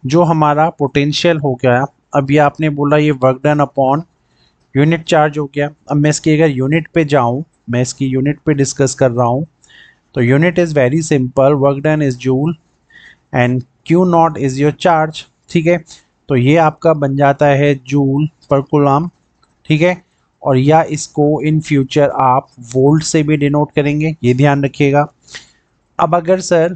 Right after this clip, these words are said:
हम इसकी डायमेंशन पे जाएं, ठीक है, अगर आप इसकी डायमेंशन को भी चेक करना चाहते हैं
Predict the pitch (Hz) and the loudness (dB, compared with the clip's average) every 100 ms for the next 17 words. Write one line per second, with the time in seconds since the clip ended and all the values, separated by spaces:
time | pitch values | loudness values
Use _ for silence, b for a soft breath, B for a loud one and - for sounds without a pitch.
0 | - 160 160 - 175 151 131 131 147 - | -2 0 0 -2 -4 0 0 0 -2 -2
1 | 160 160 165 151 147 156 175 _ _ _ | -2 0 0 0 0 0 -6 _ _ _
2 | 165 156 175 - b b b _ _ 139 | -4 -2 -2 -4 b b b _ _ -4
3 | 135 160 156 151 151 135 - 151 156 135 | 0 2 2 0 -4 -8 -6 -4 -2 0
4 | 113 117 143 - 151 147 151 147 165 160 | 0 0 -2 -2 -4 -2 -4 -2 0 0
5 | 143 - 139 143 139 139 123 139 135 135 | -2 -2 -2 0 0 0 0 -2 -2 -2
6 | 139 | -4